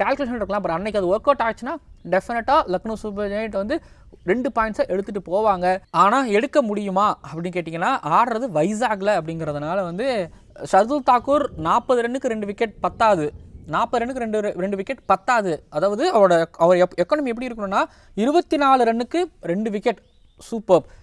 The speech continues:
அதாவது டி என் பியில் சித்தார்த் மணிமாறன் ரொம்ப எக்கனாமிக்கலா இருப்பார், அதே எக்கனாமிக்கல் இங்க அவர் காமிக்கணும். சிவமாவிய நியூ பால்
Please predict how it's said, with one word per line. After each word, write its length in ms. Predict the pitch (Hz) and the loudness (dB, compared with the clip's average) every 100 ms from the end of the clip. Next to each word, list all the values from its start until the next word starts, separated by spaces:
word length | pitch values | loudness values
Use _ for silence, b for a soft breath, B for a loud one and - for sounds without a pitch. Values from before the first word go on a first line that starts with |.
| b - | b 2
அதாவது 320 | 214 262 294 | 4 4 0
டி 100 | 254 | 0
என் 220 | 302 311 | 0 -2
பியில் 360 | 285 262 254 302 | -4 -6 -2 -2
சித்தார்த் 280 | 190 208 247 | -2 -4 -4
மணிமாறன் 240 | 247 240 254 | -4 -4 -4
ரொம்ப 360 | 180 240 240 | -4 0 -2
எக்கனாமிக்கலா 420 | - 233 226 233 233 | -2 -8 -6 -2 -2
இருப்பார், 260 | 202 180 | 0 -4
அதே 360 | - 156 240 294 | -2 2 4 2
எக்கனாமிக்கல் 400 | - 226 220 233 | 0 -8 -6 -6
இங்க 120 | 196 | -4
அவர் 160 | 165 - | -4 -4
காமிக்கணும். 400 | 160 180 175 151 b b b - | -6 -6 -4 -6 b b b 2
சிவமாவிய 540 | 294 302 277 277 254 | 2 4 0 0 -4
நியூ 320 | 208 220 254 | -2 -4 -2
பால் 340 | 233 254 277 | 4 4 4